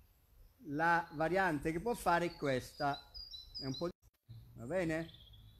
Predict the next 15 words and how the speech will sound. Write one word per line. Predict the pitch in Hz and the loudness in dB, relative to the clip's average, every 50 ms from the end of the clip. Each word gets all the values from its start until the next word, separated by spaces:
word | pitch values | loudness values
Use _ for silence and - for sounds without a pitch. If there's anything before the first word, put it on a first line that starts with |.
| - - | -20 -4
Per | - 180 170 175 165 165 | 0 2 2 2 2 -2
chi | - 220 240 269 269 | -4 -4 -4 -2 0
non | 240 208 190 190 185 185 175 | 2 2 2 2 2 0 0
ri-, | 185 196 196 185 180 185 - - - | -2 0 0 0 0 0 -4 -12 -10
riesce | 175 165 190 180 170 170 170 - - - 214 220 233 - - | -4 0 2 2 4 2 2 0 -2 -4 -4 -2 -4 -4 -2
a, | - 165 160 170 180 185 - - - - - _ _ - - - - - - - - - - - - - - - - - - - - - - - - - - - - - - | 2 4 4 4 4 0 -4 -12 -20 -20 -20 _ _ -20 -20 -20 -18 -18 -20 -20 -16 -10 -10 -10 -8 -8 -12 -12 -10 -8 -8 -8 -6 -8 -10 -14 -12 -8 -8 -8 -8 -6 -6
quindi | 101 123 120 117 - - | -6 -6 -6 -6 -8 -2
qui | - 180 | 0 2
la | 170 156 | 2 2
schiena | - - - 170 160 156 | 2 2 0 0 2 2
è | |
appoggiata, | 151 147 - 196 202 190 190 233 240 254 247 254 247 | 0 0 0 -4 -4 -2 0 2 2 2 2 2 4
l'è | 220 | 4
anche | 185 175 170 - 160 | 4 2 2 0 -2
aperta. | 151 - 123 110 101 - - | -2 0 0 -2 -2 -4 -8